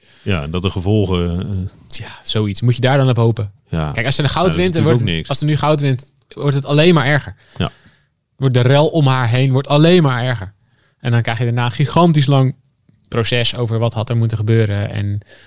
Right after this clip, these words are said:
Speaker 2: gaan ze heel, gaan, ja, wordt zij gewoon gefileerd en wordt, wordt erop ingegaan waarom heeft zij in godsnaam hartmedicatie in de,
Speaker 1: Ja.
Speaker 2: in
Speaker 1: En
Speaker 2: de,
Speaker 1: het,
Speaker 2: in
Speaker 1: en
Speaker 2: de
Speaker 1: het
Speaker 2: urine.
Speaker 1: probleem is natuurlijk,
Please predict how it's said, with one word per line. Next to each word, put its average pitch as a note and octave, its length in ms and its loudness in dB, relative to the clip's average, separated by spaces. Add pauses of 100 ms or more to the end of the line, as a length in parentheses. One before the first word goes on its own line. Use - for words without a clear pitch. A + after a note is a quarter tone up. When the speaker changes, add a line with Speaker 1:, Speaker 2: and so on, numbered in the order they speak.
(340)
Speaker 2:
gaan - 200 -4
ze G#2 80 0
heel, A2 300 2
gaan, - 160 -6 (120)
ja, G2 200 -6
wordt G#2 180 -4
zij A2 100 -4
gewoon G#2 200 -6
gefileerd A2 460 0
en G#2 60 -8
wordt, G#2 320 -6
wordt - 220 -12
erop G#2+ 120 -8
ingegaan G#2 400 -2
waarom G#2 280 2
heeft G2+ 120 2
zij - 100 -2
in - 60 -6
godsnaam A2 240 0
hartmedicatie G2+ 680 0
in G2 80 -8
de, G2+ 80 -10 (320)
Speaker 1:
Ja. - 100 -4 (300)
Speaker 2:
in A2+ 120 -8
Speaker 1:
En D3 60 2
Speaker 2:
de, - 0 -
Speaker 1:
het, D3 160 0
Speaker 2:
in - 40 -8
Speaker 1:
en - 120 -2
Speaker 2:
de C#3 60 2
Speaker 1:
het G#2 100 0
Speaker 2:
urine. G2+ 40 -6
Speaker 1:
probleem G#2+ 360 0
is F#2+ 120 0
natuurlijk, F2 340 -8